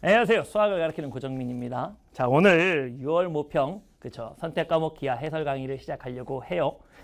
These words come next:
이십팔, 이십구, 삼십을 해결할 거고요. 침착하게 잘 볼 수 있었으면 좋겠습니다. 자, 일단 이십팔 번 문제 볼게요. 자, 이십팔 번 문제 보시면 두 개의 초점이 F랑 F 프라임이고 장축 길이가 이 에이인 타원이 이렇게 좀 생겼대.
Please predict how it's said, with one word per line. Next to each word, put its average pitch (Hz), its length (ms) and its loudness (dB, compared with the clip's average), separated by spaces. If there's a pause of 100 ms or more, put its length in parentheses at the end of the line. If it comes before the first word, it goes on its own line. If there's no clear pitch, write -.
이십팔, 220 460 4
이십구, 196 360 -6
삼십을 208 500 -4
해결할 170 400 -2
거고요. 135 300 -6 (160)
침착하게 190 500 -4
잘 131 360 0
볼 123 140 -8
수 131 80 -12
있었으면 131 460 -10
좋겠습니다. 131 420 -12 (420)
자, 135 80 2
일단 208 300 4
이십팔 196 360 -2
번 208 120 -2
문제 160 180 -4
볼게요. 131 300 -10 (560)
자, 147 100 -4
이십팔 214 540 0
번 240 140 2
문제 202 180 2
보시면 151 800 4 (200)
두 147 180 0
개의 202 280 2
초점이 220 400 -4
F랑 156 460 -2
F 151 180 -4
프라임이고 165 520 2
장축 160 420 -4
길이가 196 480 2
이 156 180 -2
에이인 156 280 -4
타원이 220 360 2
이렇게 170 240 -2
좀 135 140 -10
생겼대. 156 360 -18